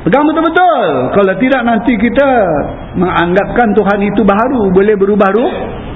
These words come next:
berubah-ubah. Dulu bolehlah ikut Islam, Allah pandai. Sekarang mana boleh? Dia dah tak pan-, dia dah tak pandai. Dulu dia kuasa, sekarang kita kuasa.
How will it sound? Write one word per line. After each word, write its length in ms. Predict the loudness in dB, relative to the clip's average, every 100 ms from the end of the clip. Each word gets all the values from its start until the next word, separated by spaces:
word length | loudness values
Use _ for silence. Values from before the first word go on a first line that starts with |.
| -2
berubah-ubah. 1040 | 0 2 2 2 2 0 0 -2 -4 -2
Dulu 320 | 0 2 4 4 2 0 -4 -2
bolehlah 380 | 2 2 2 0
ikut 220 | 2 0 0
Islam, 480 | 0 0 2 2 0 0
Allah 220 | 0 0 0
pandai. 560 | 2 2 2 0 0 0 -2 -6 -10 -10 -6
Sekarang 400 | -2 0 2 2
mana 160 | 2
boleh? 400 | 2 2 2 2 2 -2 -4 -10 -14 -14 -14 -14 -16 -16 -14 -14 -6 2
Dia 160 | 2
dah 100 | 2 0
tak 100 | 0 0
pan-, 220 | 0 -2 -8 -10 -12 -14 -14 -12 -2
dia 160 | 0 2
dah 120 | 0
tak 120 | 0 0
pandai. 560 | 0 2 2 0 0 0 -2 -4 -2 0
Dulu 320 | 2 2 2
dia 160 | 0
kuasa, 480 | 0 0 0 0 0 2 0 -2 -6 -4
sekarang 400 | 0 2 2 0 0
kita 240 | 0 0 0
kuasa. 380 | -2 0 0